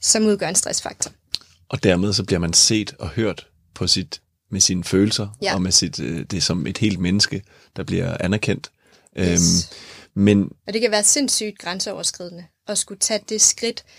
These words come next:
Speaker 1: Så det er noget af det, jeg er optaget i i mit
Speaker 2: Mm.
Speaker 1: arbejde, hvordan man for eksempel kan sætte nogle, øh, det kunne være en workshop, hvordan man kan sætte nogle kontekster op,
Speaker 2: Mm.
Speaker 1: hvor medarbejdere og ledere faktisk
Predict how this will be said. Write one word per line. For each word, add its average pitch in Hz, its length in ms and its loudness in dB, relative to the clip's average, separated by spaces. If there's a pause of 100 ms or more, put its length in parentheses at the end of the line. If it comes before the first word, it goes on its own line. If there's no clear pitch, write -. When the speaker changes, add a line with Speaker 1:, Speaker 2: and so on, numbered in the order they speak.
(200)
Speaker 1:
Så 226 120 0
det 214 120 0
er 220 40 0
noget 214 160 2
af 202 100 2
det, 196 120 -2
jeg 202 340 0
er - 340 -8 (120)
optaget 202 420 0
i 196 80 -4
i 196 60 -4
mit 208 160 0
Speaker 2:
Mm. 208 80 2
Speaker 1:
arbejde, 196 380 -4
hvordan 190 280 -6
man 208 100 -4
for 202 100 -14
eksempel 202 340 -4
kan - 160 -12
sætte - 400 -2
nogle, 180 320 -12
øh, 185 160 -16 (320)
det - 80 -10
kunne 226 140 -4
være 220 100 0
en 196 100 -2
workshop, 202 440 -2
hvordan 208 240 -4
man 214 100 -2
kan 214 100 -4
sætte 196 200 0
nogle 190 160 -10
kontekster 220 640 0
op, - 280 -4 (140)
Speaker 2:
Mm. 104 240 2
Speaker 1:
hvor 101 140 -2
medarbejdere 196 720 0
og 262 200 2
ledere 190 420 0
faktisk - 460 -2